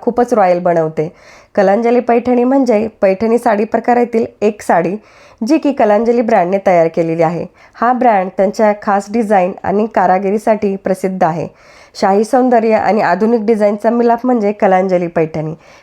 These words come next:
तर अशी एक पैठणी तुम्ही तुमच्यासाठी निवडू शकता.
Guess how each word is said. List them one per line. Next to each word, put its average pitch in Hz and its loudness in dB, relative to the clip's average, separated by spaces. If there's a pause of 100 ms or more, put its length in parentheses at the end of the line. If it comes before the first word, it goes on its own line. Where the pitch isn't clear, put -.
(140)
तर 240 2
अशी 220 2
एक 254 -2
पैठणी 226 0
तुम्ही 208 0
तुमच्यासाठी 226 -2
निवडू 196 0
शकता. - -6